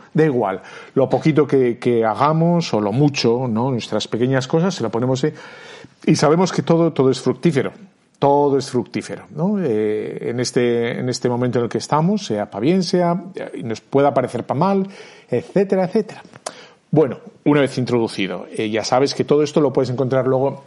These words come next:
en todas las plataformas. Vete a la página web de Radio María, ahí nos encuentras, ahí me encuentras, ¿no? Eh, te cure las ondas.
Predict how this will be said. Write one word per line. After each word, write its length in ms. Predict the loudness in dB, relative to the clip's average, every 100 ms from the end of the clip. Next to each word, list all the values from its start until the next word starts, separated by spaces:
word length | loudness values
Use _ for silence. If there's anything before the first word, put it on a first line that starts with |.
| -8
en 160 | -6
todas 160 | 0 0
las 140 | 0
plataformas. 600 | -4 -8 -2 -2 -2 -8 -18 -20 -20 -10
Vete 400 | 0 2 4 2
a 60 | 2
la 120 | 0
página 300 | 0 0 2
web 180 | 2 2
de 120 | 0
Radio 220 | 0 0
María, 360 | -2 2 2 2
ahí 220 | 0 0
nos 200 | 0 -2
encuentras, 580 | -4 0 0 2 0 0
ahí 80 | -4
me 80 | -4
encuentras, 960 | -2 -2 0 2 2 2 -2 -8 -12 -6
¿no? 160 | -2 0
Eh, 220 | 0 -2
te 100 | -4
cure 200 | -2 0
las 200 | 0 2
ondas. 480 | 4 4 2 -2